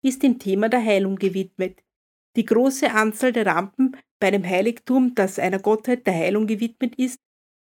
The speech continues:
sehen Wissenschaftler und Wissenschaftlerinnen als Beweis dafür, dass diese spezifisch für Menschen mit Gehbehinderungen gedacht waren.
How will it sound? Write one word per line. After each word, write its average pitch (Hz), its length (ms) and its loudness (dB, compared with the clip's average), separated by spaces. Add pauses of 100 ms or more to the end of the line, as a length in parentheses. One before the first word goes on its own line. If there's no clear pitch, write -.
sehen 233 260 2
Wissenschaftler 247 800 0
und 190 180 -4
Wissenschaftlerinnen 233 960 0 (240)
als 190 220 -8
Beweis 185 440 0
dafür, 254 440 -2 (280)
dass 196 200 -2
diese 233 300 0
spezifisch 233 760 -4
für 214 120 0
Menschen 190 420 -2
mit 226 200 -4
Gehbehinderungen 226 720 2 (380)
gedacht 170 500 0
waren. 135 240 -10